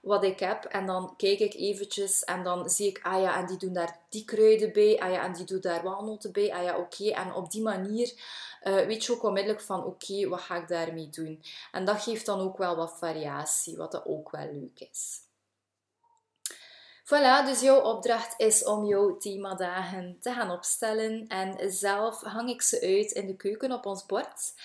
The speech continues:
En daarvoor heb ik gewoon een mooie pagina uit een, eh, magazine gescheurd. Daar heb ik mijn post-its opgeplakt met de dagen erbij.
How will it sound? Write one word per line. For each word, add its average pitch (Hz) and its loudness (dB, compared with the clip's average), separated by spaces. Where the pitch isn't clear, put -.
En 220 2
daarvoor 220 2
heb 208 2
ik 208 0
gewoon 208 0
een 196 -4
mooie 214 2
pagina 202 -2
uit 190 2
een, 185 -2
eh, 180 -2
magazine 196 -4
gescheurd. 196 -2
Daar 190 2
heb 185 -2
ik 175 -6
mijn 175 -10
post-its 240 0
opgeplakt 196 -6
met 185 -6
de 185 -4
dagen 185 -6
erbij. 185 -2